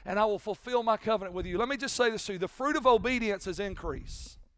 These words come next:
The fruit of obedience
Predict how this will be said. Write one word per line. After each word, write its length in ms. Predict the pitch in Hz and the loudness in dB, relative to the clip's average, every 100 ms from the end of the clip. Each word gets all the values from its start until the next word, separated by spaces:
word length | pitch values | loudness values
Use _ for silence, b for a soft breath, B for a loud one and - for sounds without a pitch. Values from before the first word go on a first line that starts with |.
| - - _ - - _ - - - - _ | -20 -20 _ -20 -20 _ -20 -20 -20 -20 _
The 80 | 185 | -12
fruit 440 | - 254 302 330 - | -4 4 6 6 4
of 160 | 240 | 6
obedience 1000 | 226 175 277 254 202 170 - - - - | 6 6 4 2 0 -2 -6 -10 -10 -10